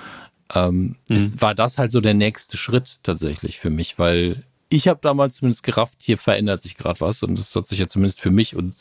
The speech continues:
Speaker 1: und sie auch sehr viel verändert danach. Ähm, aber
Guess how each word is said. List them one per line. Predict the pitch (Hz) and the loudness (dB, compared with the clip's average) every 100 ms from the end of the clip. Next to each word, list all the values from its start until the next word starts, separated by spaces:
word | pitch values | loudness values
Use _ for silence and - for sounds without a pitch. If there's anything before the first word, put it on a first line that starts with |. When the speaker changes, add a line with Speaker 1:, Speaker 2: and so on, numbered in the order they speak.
| - | -8
Speaker 1:
und | 90 | -6
sie | 95 98 | -2 -2
auch | 104 - | -2 -2
sehr | 87 | -4
viel | - 78 | -4 -6
verändert | - 82 76 76 | -6 -6 -4 -4
danach. | 80 78 - - - - - - - - | -2 -4 -6 -18 -20 -20 -20 -20 -20 -10
Ähm, | - 82 82 82 92 - _ _ _ _ _ - | -2 0 0 -2 -6 -16 _ _ _ _ _ -6
aber | - 170 160 131 | -4 0 -2 -4